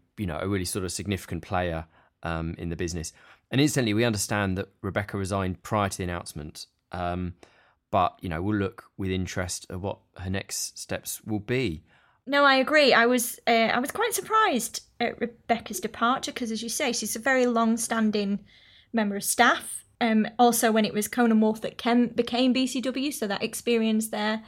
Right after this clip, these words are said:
Speaker 2: Um, so, yeah, I was a bit surprised at that news. But I think you're right, the balance is definitely going on, that they're trying to have a representative from both, and it's being really demonstrated through the comms.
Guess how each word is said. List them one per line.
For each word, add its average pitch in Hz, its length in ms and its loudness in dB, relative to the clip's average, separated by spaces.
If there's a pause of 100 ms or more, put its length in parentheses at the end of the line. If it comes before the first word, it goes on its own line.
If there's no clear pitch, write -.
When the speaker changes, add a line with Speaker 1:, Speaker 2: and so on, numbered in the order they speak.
(480)
Speaker 2:
Um, 226 200 2
so, 233 140 -4
yeah, 294 120 2
I 262 40 4
was 277 160 -2
a 240 40 -2
bit 226 140 -2
surprised 277 360 -4
at 247 60 -2
that 233 140 -2
news. 226 420 2 (300)
But 240 120 4
I 240 40 4
think 247 220 0
you're 233 80 0
right, 226 260 4
the 214 80 0
balance 220 420 4
is 214 100 -6
definitely 220 340 -4
going 202 280 0
on, 202 300 0 (320)
that 226 100 2
they're 196 120 -2
trying 214 340 0
to 202 320 -2
have 208 160 -6
a 196 40 0
representative 208 680 -2
from 202 240 -2
both, 208 580 0
and 208 260 -2
it's 220 220 -6
being 196 320 -4
really 196 220 -4
demonstrated 185 880 -4
through - 280 -6
the - 80 -12
comms. - 560 -8